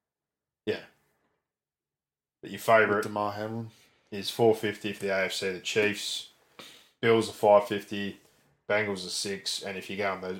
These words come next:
Speaker 1: our other picks, you got the Jets at ten. Um, I got the Chargers down at fifteen. They're about the seventh pick for the whole thing.
Speaker 2: There you go.
Speaker 1: Um,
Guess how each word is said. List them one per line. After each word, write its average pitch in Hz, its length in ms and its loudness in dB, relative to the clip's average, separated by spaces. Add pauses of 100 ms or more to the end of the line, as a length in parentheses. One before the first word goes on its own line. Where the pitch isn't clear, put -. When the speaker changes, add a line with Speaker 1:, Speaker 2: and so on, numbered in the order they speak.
Speaker 1:
our 95 300 2
other 104 180 6
picks, - 540 -2
you 104 140 -8
got 101 120 -2
the 90 60 -10
Jets 101 340 -2
at - 160 -18
ten. 98 480 -4 (580)
Um, 92 280 -4
I 92 120 -4
got 95 240 -8
the - 60 -14
Chargers 95 760 0
down 92 180 -4
at - 100 -10
fifteen. 95 560 -6
They're 87 100 -6
about 92 140 -4
the - 60 -8
seventh 92 380 -4
pick - 160 -14
for - 120 -14
the 78 220 -14
whole - 180 -6
thing. - 220 -14 (800)
Speaker 2:
There 117 100 -12
you 90 60 -10
go. 87 260 -6
Speaker 1:
Um, 87 160 -12